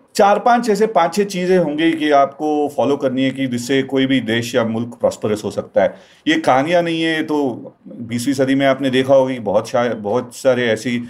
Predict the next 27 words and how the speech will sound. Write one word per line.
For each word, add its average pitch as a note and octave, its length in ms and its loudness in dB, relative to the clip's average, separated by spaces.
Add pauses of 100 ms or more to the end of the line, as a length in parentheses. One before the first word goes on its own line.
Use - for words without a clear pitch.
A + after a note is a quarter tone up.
(140)
छोटे-छोटे C3 500 2
देश B2+ 340 0
हैं, A#2+ 460 0
बड़े-बड़े C#3+ 420 4
देश A#2+ 280 0
हैं, A2+ 160 -2
जो C#3+ 400 -2
ऐसे C3 220 -2
उन्होंने C#3 380 -2
पकड़ C3+ 260 0
लिया C#3 320 4
science B2+ 480 0
of B2+ 120 -2
the C3 100 0
thread A2+ 200 0
of B2+ 100 2
pro-, A2+ 420 -4
prosperity A#2+ 500 0
और A2+ 280 -2 (140)
पकड़ A#2 220 -4
लिया C3 120 4
और B2 140 4
भाई A#2 340 -6 (160)
हो A2 60 -2
गए A#2+ 120 0
प्रॉस्परस। A2 640 -4 (100)
तो G#3 100 4